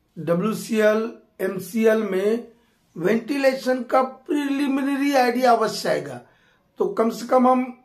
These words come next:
ventilation के दस बारह गो video भेजेंगे, ठीक है। और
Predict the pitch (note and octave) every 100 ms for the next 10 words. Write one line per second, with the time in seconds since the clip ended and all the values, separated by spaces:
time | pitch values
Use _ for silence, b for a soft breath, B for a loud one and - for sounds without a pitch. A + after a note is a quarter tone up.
0 | _ _ - E3 F3 F3 A#3 A3+ A#3+ A#3+
1 | A#3 B3 F#3 G#3+ G#3 G3+ G#3+ A3+ A3 A3
2 | G#3 G3 G#3 A3 F#3 G3+ A3+ F#3 F3 G#3
3 | - - _ _ _ _ _ - - A#3
4 | F#3+ - - _ _ _ _ - G#3 G#3
5 | A3+ B3+ -